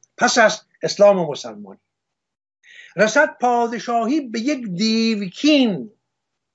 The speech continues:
که دین بهی را زند بر زمین.» این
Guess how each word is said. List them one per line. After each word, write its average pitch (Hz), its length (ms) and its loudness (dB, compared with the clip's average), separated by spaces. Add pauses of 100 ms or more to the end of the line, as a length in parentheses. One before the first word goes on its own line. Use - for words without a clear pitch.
(640)
که 202 120 2
دین 233 580 2
بهی 208 300 2
را 185 360 0 (260)
زند 180 520 -2
بر 156 140 -2
زمین.» 139 540 -14 (300)
این 285 420 -2